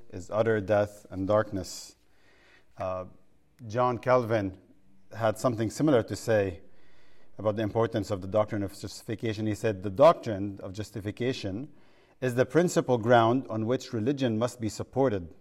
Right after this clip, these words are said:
So it requires greater care and attention. For unless you understand, first of all, what your position is before God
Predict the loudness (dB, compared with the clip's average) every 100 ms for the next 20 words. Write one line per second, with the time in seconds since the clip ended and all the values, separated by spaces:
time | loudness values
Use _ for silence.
0 | -20 _ _ _ -20 _ _ -2 0 0
1 | 4 6 8 6 2 4 4 2 4 4
2 | 4 0 0 0 0 -4 -6 -10 -20 -20
3 | -20 -6 -2 0 6 6 4 0 -4 -4
4 | -2 -2 0 0 0 2 0 4 4 4
5 | -4 -20 _ _ _ _ _ _ _ _
6 | 0 4 4 2 -2 0 0 0 0 -2
7 | -4 -2 2 2 2 0 -2